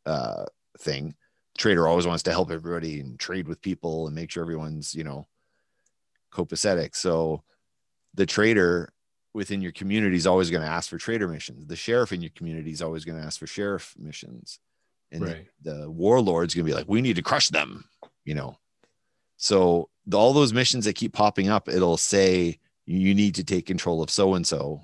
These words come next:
Speaker 1: to do this mission." It's
Speaker 2: Yeah.
Speaker 1: usually based on who they are,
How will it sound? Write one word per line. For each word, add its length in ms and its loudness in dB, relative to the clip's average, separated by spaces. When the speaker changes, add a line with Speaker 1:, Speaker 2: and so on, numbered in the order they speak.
Speaker 1:
to 80 -6
do 160 -4
this 180 -8
mission." 500 -4
It's 160 -6
Speaker 2:
Yeah. 180 -2
Speaker 1:
usually 240 0
based 340 0
on 420 -4
who 160 2
they 160 2
are, 320 0